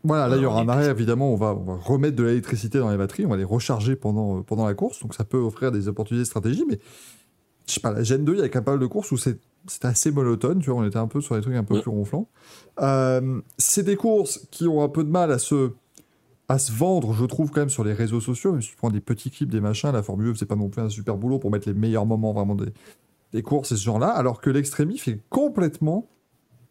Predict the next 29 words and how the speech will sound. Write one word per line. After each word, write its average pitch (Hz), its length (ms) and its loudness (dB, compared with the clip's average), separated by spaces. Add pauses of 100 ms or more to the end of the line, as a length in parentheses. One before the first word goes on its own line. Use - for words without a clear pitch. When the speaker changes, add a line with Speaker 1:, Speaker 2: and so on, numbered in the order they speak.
(160)
Speaker 1:
euh, 117 180 2
l'inverse. 127 480 -2 (600)
Euh, 82 640 -2
Speaker 2:
Mm. 87 40 -2
Speaker 1:
l'E-, 107 140 0
l'Extremi 131 480 -2
arrive 135 220 0
à 104 60 -4
te 120 120 -6
faire - 160 -8
des 131 180 -10
tout - 140 -12
petits - 280 -4
trucs, 294 200 -4
c'est 117 120 -8
super - 380 -8
cut, 165 220 -2
machin, 165 380 -2
ça 113 160 -6
se - 140 -10
tape, 175 380 -2
ça, - 120 -6
enfin, 107 160 -8 (640)
c'est, - 260 0
c'est - 160 2
vraiment 139 380 2
le, 170 140 2
le 120 120 2
rallycross, 139 640 0